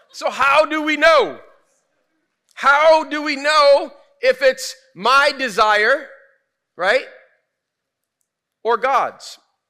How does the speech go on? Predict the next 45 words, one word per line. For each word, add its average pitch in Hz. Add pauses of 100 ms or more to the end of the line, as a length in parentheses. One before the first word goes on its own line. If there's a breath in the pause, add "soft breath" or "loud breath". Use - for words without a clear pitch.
(840)
Is 180
it 247
my 240
voice 208
or 220
God's? 240
Is 226
it 247
a 226
father 269
wound 226
that 226
I 226
carry 220
with 175
me? 262 (400 soft breath)
Is 185
it 277
something 262
that 233
happened 254
in 233
my 226
past, 254 (440 soft breath)
or 240
is 220
it 262
God's 247
voice? 185
How 277
do 269
I 247
know? 180 (180)
Um, 170 (600)
so -
I 208
think 240
there's 220
two 277
questions -
that 180
we 175
want 156
to -
ask. -